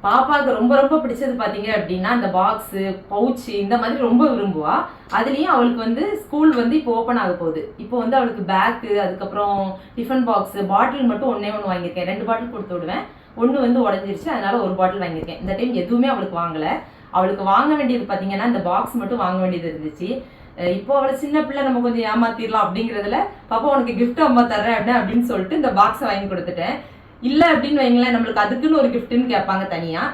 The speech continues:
இப்போ வந்து two in one ஆயிடுச்சு. சரி, நம்ம புத்திசாலித்தனத்தை இந்த மாதிரி குழந்தையா இருக்கிற டைம்ல காமிச்சிட வேண்டியதான். அதே மாதிரி பாப்பாவுக்கு ரொம்ப பிடிச்ச பாக்ஸ் ஃப்ரெண்ட்ஸ் இது. இதுல வந்து லாக் எல்லாமே இருக்கும்.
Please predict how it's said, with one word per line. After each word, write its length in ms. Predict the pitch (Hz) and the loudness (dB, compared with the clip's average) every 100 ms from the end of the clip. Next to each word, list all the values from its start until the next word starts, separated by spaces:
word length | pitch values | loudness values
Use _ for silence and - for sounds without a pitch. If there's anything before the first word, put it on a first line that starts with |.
| - | -8
இப்போ 180 | 196 233 | -6 -2
வந்து 180 | 226 220 | 0 -2
two 160 | 247 269 | -2 -2
in 160 | 262 233 | 0 0
one 120 | 208 | 0
ஆயிடுச்சு. 440 | 190 156 - 175 233 - - - | -2 -4 -6 -6 -6 -8 -14 -18
சரி, 180 | - 226 | -4 -2
நம்ம 180 | 220 196 | 0 -2
புத்திசாலித்தனத்தை 760 | 196 240 277 240 226 208 214 | -4 -4 -2 -2 -2 -4 -2
இந்த 160 | 226 214 | -2 -2
மாதிரி 220 | 214 220 | 0 0
குழந்தையா 360 | 254 - 220 247 | 0 -2 0 0
இருக்கிற 200 | 240 214 | -2 -4
டைம்ல 260 | 208 214 233 | -4 -2 0
காமிச்சிட 400 | 190 196 - 185 | 0 -2 -2 -2
வேண்டியதான். 460 | 170 165 160 156 - - - - | -2 -2 -4 -4 -6 -12 -20 -8
அதே 220 | 196 233 | 0 2
மாதிரி 200 | 240 311 311 | 4 2 2
பாப்பாவுக்கு 500 | 220 214 269 269 226 | 2 2 2 2 2
ரொம்ப 200 | 240 320 | 2 2
பிடிச்ச 380 | 254 240 277 | -2 -2 0
பாக்ஸ் 300 | 220 202 - | 2 0 0
ஃப்ரெண்ட்ஸ் 280 | - 196 - | -6 -6 -4
இது. 160 | 196 262 | -4 0
இதுல 220 | 285 233 | 0 2
வந்து 160 | 220 240 | 2 4
லாக் 380 | 208 226 247 | 6 4 4
எல்லாமே 340 | 254 196 196 220 | 0 0 0 -2
இருக்கும். 380 | 175 - 175 | -4 -4 -4